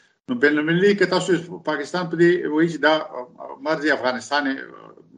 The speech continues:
نه، نه مني په، په پوله په توګه، خو دا ده چې دواړه طرفونه باید، یعنی که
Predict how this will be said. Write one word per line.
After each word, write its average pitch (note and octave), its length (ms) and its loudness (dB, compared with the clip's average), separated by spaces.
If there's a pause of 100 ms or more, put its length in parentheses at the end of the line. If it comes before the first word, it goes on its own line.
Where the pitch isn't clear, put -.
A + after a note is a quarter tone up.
(120)
نه، A#2+ 160 -6 (180)
نه D3+ 60 -4
مني C#3 260 0
په، - 320 -6
په C3 180 -10
پوله C#3 200 2
په C3+ 200 -2
توګه، C#3 180 0 (500)
خو D3+ 100 6
دا G3+ 160 6
ده B3 120 0
چې F3 260 -2
دواړه G#3 320 4
طرفونه G3 400 -4
باید، F#3+ 180 0 (160)
یعنی D3 280 0
که C#3 200 0